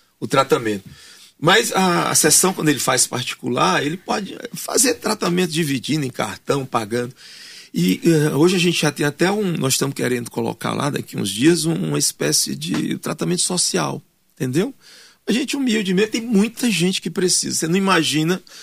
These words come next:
a quantidade, porque o tratamento do diabetes, gente, não é dar remédio só pro diabetes. É exercício físico, é dormir bem, é mudar a dieta, a pessoa mudar o estilo de vida. E, mas a gente,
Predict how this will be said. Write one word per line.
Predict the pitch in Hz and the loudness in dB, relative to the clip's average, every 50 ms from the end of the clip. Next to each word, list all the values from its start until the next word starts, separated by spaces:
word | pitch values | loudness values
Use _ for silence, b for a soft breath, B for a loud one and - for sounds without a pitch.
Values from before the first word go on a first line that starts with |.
| B B B | B B B
a | - 151 | -4 -2
quantidade, | - - 175 165 139 131 135 127 123 120 | 2 2 2 2 2 0 0 0 -2 -4
porque | 120 123 - 147 143 147 B B B B B B B B | -6 -4 0 0 0 0 B B B B B B B B
o | - - | -6 -2
tratamento | - 147 139 - - 143 135 131 139 160 185 180 - - | -2 -2 -2 0 -2 -2 -2 0 0 0 0 -2 -6 -8
do | 160 175 | -6 -4
diabetes, | 143 117 135 175 170 160 120 110 110 113 110 107 110 - - - - 101 | -2 0 2 2 2 0 -2 0 2 2 2 2 0 -6 -10 -12 -10 -6
gente, | 95 95 95 - - - - - b b b b b b b b - | -4 -4 -4 -4 -8 -14 -20 -20 b b b b b b b b -4
não | - 139 156 156 147 143 139 | 2 2 4 4 4 2 0
é | 131 127 139 156 | 0 0 0 -2
dar | 147 147 139 139 131 | -2 -2 -2 -2 -2
remédio | 127 131 139 131 123 120 113 113 - | -2 -2 -4 -4 -2 -2 -2 -2 -2
só | - - - - - | -4 -6 -6 -6 -8
pro | - - 113 | -8 -8 -8
diabetes. | 107 110 113 113 - 110 110 107 - 107 - - _ _ _ _ _ _ _ _ _ _ | -8 -6 -8 -6 -8 -10 -10 -10 -12 -16 -18 -20 _ _ _ _ _ _ _ _ _ _
É | - 202 | 0 2
exercício | 190 160 165 160 156 - 151 139 - 131 | 2 2 2 2 2 0 0 -2 -2 -4
físico, | 113 - - - 123 127 123 113 - - | -4 -6 -6 -2 -2 0 0 0 -2 -2
é | 120 | -2
dormir | 113 123 120 123 123 117 | -2 -2 -2 -2 -2 -4
bem, | 117 117 113 120 117 117 120 120 - - | -4 -2 -2 -2 0 0 -2 -2 -4 -4
é | |
mudar | 123 120 123 113 110 135 131 | -4 -4 -4 -4 -2 -2 -4
a | 127 | -4
dieta, | 117 120 131 131 120 117 117 110 113 - - 113 110 b b b b b b b b b b b b b _ | -4 -6 -2 0 2 2 2 2 -2 -6 -8 -8 -8 b b b b b b b b b b b b b _
a | - - | -10 -6
pessoa | 123 - 123 - - - 156 160 | -2 0 0 2 4 4 2 2
mudar | 170 160 127 135 147 | 2 0 0 0 0
o | 165 | 0
estilo | 160 - - 175 175 160 | 0 0 0 0 0 2
de | 147 180 | 0 -2
vida. | 143 120 117 117 110 104 113 107 b b b b b b | -2 -2 -2 -2 -2 -4 -6 -8 b b b b b b
E, | - - | -2 0
mas | 175 202 196 185 202 | 2 2 2 2 0
a | 190 | 0
gente, | 175 196 214 185 - - | 0 0 -2 -2 -2 -4